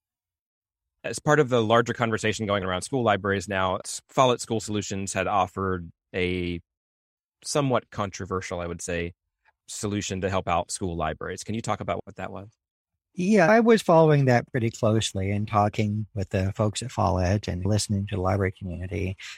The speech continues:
Speaker 2: And they were in a pretty tight spot. All of this new legislation that's coming out that has to do with what books can a school library have, what topics can they cover,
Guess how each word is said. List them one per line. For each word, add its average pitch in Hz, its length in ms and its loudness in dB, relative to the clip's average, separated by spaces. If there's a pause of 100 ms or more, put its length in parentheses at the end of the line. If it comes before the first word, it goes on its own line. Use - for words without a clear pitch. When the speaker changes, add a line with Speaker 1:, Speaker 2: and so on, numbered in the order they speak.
(120)
Speaker 2:
And 101 460 2
they 190 140 4
were 269 160 4
in 202 80 6
a 160 40 2
pretty 160 280 2
tight 110 320 -4
spot. - 440 -4 (380)
All 180 260 4
of 180 140 4
this 151 240 2
new 127 260 2
legislation 117 1200 2
that's 101 260 0
coming 98 420 0
out 90 300 0 (160)
that 107 260 -4 (120)
has 120 340 2
to 120 100 -2
do 104 380 0
with 95 480 -2 (140)
what - 140 -6 (140)
books - 280 -2
can 139 160 0
a 131 60 2
school 127 260 0
library 113 440 2
have, 101 380 4
what 101 220 -8
topics 120 560 -4
can 120 160 0
they 110 120 2
cover, 104 640 0